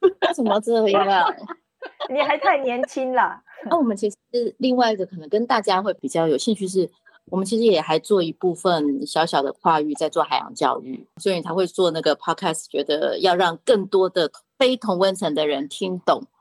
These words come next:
Speaker 1: 或者是会关心海洋。
Speaker 2: 是忠实的听众，我每一集都有在收听海洋说白话了。
Speaker 1: 对，当时其实最开始压给去做这件事情，是因为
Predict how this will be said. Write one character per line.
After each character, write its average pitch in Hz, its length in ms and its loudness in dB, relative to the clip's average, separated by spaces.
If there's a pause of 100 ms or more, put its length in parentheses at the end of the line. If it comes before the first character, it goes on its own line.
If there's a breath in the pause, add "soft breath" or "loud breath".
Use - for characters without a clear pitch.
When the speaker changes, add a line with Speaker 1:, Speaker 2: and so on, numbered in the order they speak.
(160)
Speaker 1:
或 220 140 4
者 - 20 -10
是 180 300 -4
会 233 180 2
关 170 260 0
心 151 220 -8
海 - 120 -4
洋。 - 180 -6
Speaker 2:
是 339 200 -4
忠 311 240 0
实 214 140 -10
的 220 140 -6
听 233 200 -6
众， 240 140 2
我 190 80 -2
每 190 180 -6
一 226 60 -6
集 233 120 -12
都 220 160 -2
有 196 80 -2
在 226 180 0
收 202 200 -2
听 208 240 -10 (140)
海 190 160 -6
洋 190 160 -10
说 196 100 -10
白 175 180 -6
话 - 160 -4
了。 269 60 -10
Speaker 1:
对， 247 220 2 (560 loud breath)
当 285 180 4
时 220 160 -2
其 180 160 -2
实 180 80 2
最 202 180 4
开 190 200 -4
始 170 140 -8
压 147 200 4
给 143 240 -4
去 185 160 -4
做 196 200 2
这 185 100 -2
件 175 200 -6
事 175 200 -4
情， 139 200 -8
是 - 140 -4
因 208 80 2
为 214 160 2